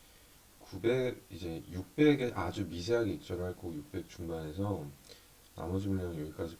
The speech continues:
보고 있고, 여기서는 반대로 숏을 보고 있고, 이 숏의 목표가는 짧게 둘 거예요. 뭐 이제, 이제 이삼백 불만 떨어져도 오십 불 이상 털어내고, 그다음 나머지 가져가는 식으로. 그래서 선물 매매는 이렇게 했고,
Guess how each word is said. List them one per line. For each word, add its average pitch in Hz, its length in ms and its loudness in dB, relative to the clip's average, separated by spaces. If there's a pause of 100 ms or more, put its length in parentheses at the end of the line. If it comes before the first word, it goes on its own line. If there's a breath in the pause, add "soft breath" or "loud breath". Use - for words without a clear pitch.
보고 82 200 -8
있고, 78 200 -6
여기서는 82 380 -2
반대로 76 300 -10
숏을 123 520 -4 (600)
보고 87 240 -4
있고, - 320 -8 (760 loud breath)
이 90 80 -6
숏의 139 360 0
목표가는 120 880 -2
짧게 139 340 -4
둘 85 160 -4
거예요. - 240 -14
뭐 - 240 -12 (760 loud breath)
이제, - 320 -10 (520)
이제 104 260 -12
이삼백 123 460 2
불만 110 260 2
떨어져도 113 760 2
오십 82 180 -8
불 101 160 0
이상 85 240 -4
털어내고, 95 640 -6
그다음 85 240 -6
나머지 76 280 -8
가져가는 82 540 -6
식으로. 82 300 -12 (1200 loud breath)
그래서 85 220 -8
선물 147 320 2
매매는 127 560 2
이렇게 92 320 -4
했고, 113 440 -2